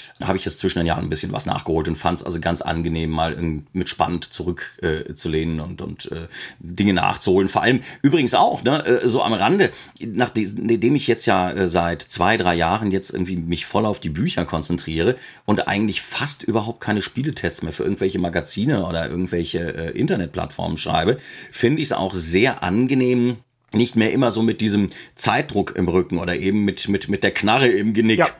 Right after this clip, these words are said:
Speaker 2: Deadline. Ja, ja.
Speaker 1: zu, spielen zu müssen, ne? Eben von wegen so, ja, hier in drei Tagen musst du irgendwie dazu irgendwie was geschrieben haben,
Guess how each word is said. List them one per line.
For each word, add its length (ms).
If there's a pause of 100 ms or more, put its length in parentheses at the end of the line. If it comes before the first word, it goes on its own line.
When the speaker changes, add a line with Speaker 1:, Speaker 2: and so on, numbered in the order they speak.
(160)
Speaker 2:
Deadline. 600
Ja, 180
ja. 180
Speaker 1:
zu, 160
spielen 320
zu 140
müssen, 340
ne? 220 (220)
Eben 160
von 200
wegen 380
so, 220
ja, 180
hier 240
in 60
drei 180
Tagen 320
musst 180
du 60
irgendwie 240
dazu 320
irgendwie 240
was 140
geschrieben 400
haben, 220